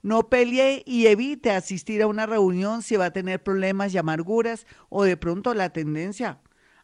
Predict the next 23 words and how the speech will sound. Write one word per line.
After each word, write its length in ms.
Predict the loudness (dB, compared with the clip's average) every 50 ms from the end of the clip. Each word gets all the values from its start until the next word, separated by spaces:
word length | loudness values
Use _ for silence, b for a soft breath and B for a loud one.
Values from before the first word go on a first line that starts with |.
| b _
a 180 | -4 -4 -4
que 80 | -4 -6
se 120 | -4 -2
le 100 | -2 -2
pegue 280 | -2 -2 -4 -4 -4 -4
el 60 | -4
bichito. 460 | -4 -6 -8 -8 -8 -8 -8 -8 -8
Entonces 420 | -8 -8 -8 -8 -6 -4 -4 -2 -2
mejor 280 | 0 0 0 -2 -2
que 100 | -4 -6
se 140 | -6 -6 -4
quede 180 | -4 -6 -6 -6
en 80 | -6
casita, 480 | -8 -8 -10 -10 -10 -14 -12 -10 -8 -8
vamos, 240 | -8 -8 -10 -12 -10
porque 260 | -8 -8 -2 2 2
hay 100 | 2 2
peligro. 520 | 2 0 0 2 2 2 4 4 4 4
Un 140 | 4 4 4
momento, 440 | 4 4 4 2 0 0 -2 -4 -4
Capricornio, 540 | -4 -6 -6 -6 -4 -4 -2 0 0 0 0
hay 100 | 0 -2
peligro. 600 | -6 -6 -4 -2 -2 -2 -2 -4 -6 -8 -10